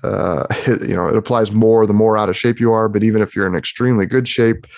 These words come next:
you know, five, ten pounds, you're gonna really, truly feel that over the course of a day. Um, and so that, that's just always been, you know, my go-to is as small as possible. And obviously you can't,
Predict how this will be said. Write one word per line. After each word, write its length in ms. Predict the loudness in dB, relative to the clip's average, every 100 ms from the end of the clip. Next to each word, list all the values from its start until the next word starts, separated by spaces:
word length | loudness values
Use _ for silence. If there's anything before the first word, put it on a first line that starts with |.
| -20 _ -4
you 120 | -2
know, 200 | 0 -2 -6
five, 340 | -4 -2 -2
ten 240 | -2 -2 0
pounds, 600 | -2 -2 0 -2 -4 -4
you're 140 | -4
gonna 280 | 0 -2 -2
really, 560 | -4 -2 2 2 2 0
truly 320 | 0 0 0
feel 280 | 0 0 2
that 220 | 2 0
over 140 | 0
the 80 | -2
course 320 | 0 -2 -2
of 40 | -2
a 40 |
day. 240 | 0 0 -2 _ _ _ _
Um, 480 | -6 -4 -2 -4 -6 _ _ _ _ _ _ _ -18 -8
and 540 | -2 0 0 0 -2 -4
so 120 | -2
that, 220 | -2 -2
that's 140 | -4 -2
just 180 | -4
always 360 | -2 0 0 0
been, 420 | 0 0 0 -4 -6
you 80 | -4
know, 80 |
my 240 | -2 -2 -2
go-to 500 | -2 -2 -2 -2 -2
is 240 | -4 -10 -16 -20 -12 -4
as 140 | -2
small 420 | -2 0 0 2
as 100 | 0
possible. 640 | -2 -4 -2 -2 0 2 2
And 80 |
obviously 280 | 0 -2 -4
you 60 | -2
can't, 280 | 0 -2